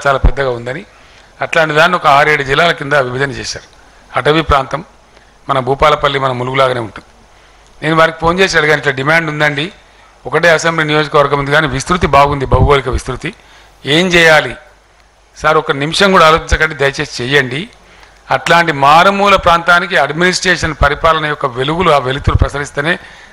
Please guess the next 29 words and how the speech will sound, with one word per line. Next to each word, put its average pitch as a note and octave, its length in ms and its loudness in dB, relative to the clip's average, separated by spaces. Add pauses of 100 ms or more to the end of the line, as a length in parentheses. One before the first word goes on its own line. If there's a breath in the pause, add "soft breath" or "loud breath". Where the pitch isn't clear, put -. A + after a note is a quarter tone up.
(100)
అక్కడ C#3 160 -2
వెలుతురు C3+ 320 2
వస్తది, C3+ 420 0 (520 loud breath)
మీరు B2+ 140 2
ఆశించిన C#3 360 -2
స్థాయిలో C3 340 -2
ప్రగతి B2+ 380 -6 (120)
సాధ్యమవుతుంది. C3 560 -2
కాబట్టి C3 440 2 (520 loud breath)
without F#3+ 340 6
any G3 320 4 (300)
hesitation E3+ 500 -2
please D#3+ 360 -6
go C#3+ 80 4
ahead" D3 220 4
అని C#3 120 -2
ఆయన B2 100 -4
చెప్తే, B2 540 -6 (760 soft breath)
ఒక D3 160 0
నియోజకవర్గం G3 640 2
ఉన్నప్పటికీ E3 380 0
కూడా C#3 340 4 (520 soft breath)
భౌగోళికంగా E3+ 520 2
దాని D3 180 0
విస్తృతి C3 420 -8
చాలా C#3+ 140 2
పెద్దగా C#3+ 260 -2
ఉంది C#3 180 -2
కాబట్టి, B2 420 -2